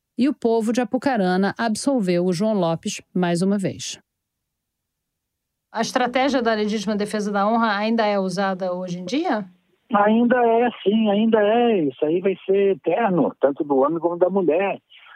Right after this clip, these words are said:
Speaker 2: sabe? Chegando a um ponto, uma violenta emoção que não se aguenta,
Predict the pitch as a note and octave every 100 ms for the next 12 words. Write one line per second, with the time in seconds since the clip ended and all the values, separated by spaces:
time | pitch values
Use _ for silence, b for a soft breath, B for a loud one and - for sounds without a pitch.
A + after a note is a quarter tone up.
0 | B - D3+ C#3+ - B2+ D#3+ D#3+ B2+ D#3
1 | G#3+ E3+ G#2+ G2+ G2 F#2 F2 F#2 G#2 A2
2 | G#2 F#2+ F#2 - A#2 E3+ C#3+ G2+ G2 -
3 | F2+ F#2 B2+ E3 -